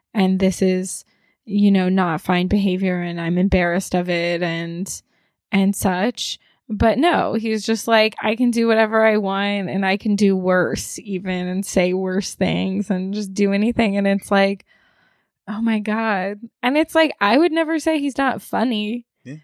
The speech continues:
Speaker 1: I just think
Speaker 2: I don't
Speaker 1: it
Speaker 2: think
Speaker 1: re-
Speaker 2: anyone's saying, no one accused him of not being funny, do-,
Speaker 1: Mm.
Speaker 2: guys. <laughs>
Speaker 1: But, but not being funny is, like, the best way to take a sex offender down.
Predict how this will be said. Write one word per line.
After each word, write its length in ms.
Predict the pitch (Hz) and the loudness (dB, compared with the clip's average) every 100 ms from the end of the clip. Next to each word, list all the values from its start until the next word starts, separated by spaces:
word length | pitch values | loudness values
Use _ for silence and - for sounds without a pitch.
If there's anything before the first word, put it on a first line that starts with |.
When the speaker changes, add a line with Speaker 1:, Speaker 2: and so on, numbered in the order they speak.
| _ _ | _ _
Speaker 1:
I 180 | 214 233 | 2 2
just 180 | 247 240 | 2 0
think 180 | 254 233 | -2 0
Speaker 2:
I 80 | |
don't 40 | 214 | 2
Speaker 1:
it 20 | |
Speaker 2:
think 100 | 170 | 2
Speaker 1:
re- 80 | 170 | 0
Speaker 2:
anyone's 260 | 175 165 - | -2 -4 -4
saying, 340 | 175 180 117 | -6 -8 -6
no 140 | 127 | -2
one 240 | 196 214 208 | -2 -4 -6
accused 460 | 196 - 190 156 | -8 -8 -10 -10
him 60 | 170 | -10
of 60 | 160 | -6
not 200 | 156 156 | -6 -6
being 200 | 160 147 | -10 -10
funny, 360 | 160 147 107 | -10 -8 -10
do-, 280 | 95 - 240 240 | -10 -10 -10 -10
Speaker 1:
Mm. 40 | |
Speaker 2:
guys. 360 | 104 98 - - | -8 -8 -10 -16
<laughs> 80 | - | -2
Speaker 1:
But, 380 | 240 262 185 170 - 220 | 2 2 0 -4 -6 0
but 320 | 247 240 - | 2 4 2
not 500 | 214 208 220 254 220 | 0 2 4 4 2
being 280 | 262 254 240 | 0 0 -2
funny 680 | - 185 233 269 302 302 - _ _ - | -2 -2 -2 -2 -4 -6 -12 _ _ -4
is, 300 | 208 226 214 | -2 -2 -2
like, 380 | 196 196 202 - _ | -2 -2 -4 -10 _
the 280 | 220 220 214 | -2 2 2
best 540 | 202 208 202 202 - | 2 2 2 -2 -2
way 300 | 208 190 170 | 0 2 0
to 100 | 202 214 | -4 -6
take 240 | 226 220 | -4 -2
a 60 | 214 | -2
sex 320 | - 190 226 | -2 -4 -6
offender 320 | 226 240 254 | -6 -6 -6
down. 360 | - - - | -6 -8 -14